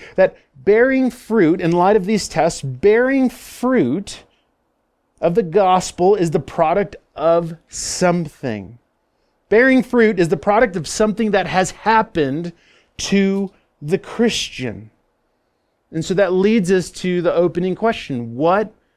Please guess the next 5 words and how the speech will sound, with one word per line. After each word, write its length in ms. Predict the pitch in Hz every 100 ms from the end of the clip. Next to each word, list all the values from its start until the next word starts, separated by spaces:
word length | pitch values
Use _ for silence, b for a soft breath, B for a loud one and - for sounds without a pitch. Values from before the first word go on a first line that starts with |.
| _ -
makes 800 | 120 131 143 135 - - - - _ _
a 80 | 180
Christian? 720 | - - 277 - - 110 - _ _ _ _ _ _ _ _ _ _ _ _ _ _ _ _
In 160 | 151 190
this 300 | 208 -